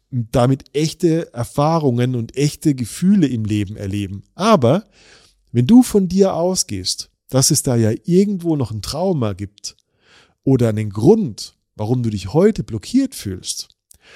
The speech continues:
dann kommst du nicht ins Handeln. Und dann guckst du dir die, die Dinge in deinem Leben rückwärtsgewandt an. Und ich will's nochmal dazu sagen, das ist extrem wichtig und wertvoll, aber auch nur in Kombination mit dem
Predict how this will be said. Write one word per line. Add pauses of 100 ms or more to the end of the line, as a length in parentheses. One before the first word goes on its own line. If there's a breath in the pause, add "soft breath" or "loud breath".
(200 loud breath)
dann
kommst
du
nicht
ins
Handeln. (260)
Und
dann
guckst
du
dir
die,
die
Dinge
in
deinem
Leben
rückwärtsgewandt
an. (260)
Und
ich
will's
nochmal
dazu
sagen, (400 loud breath)
das
ist
extrem
wichtig
und
wertvoll, (580 soft breath)
aber
auch
nur
in
Kombination
mit
dem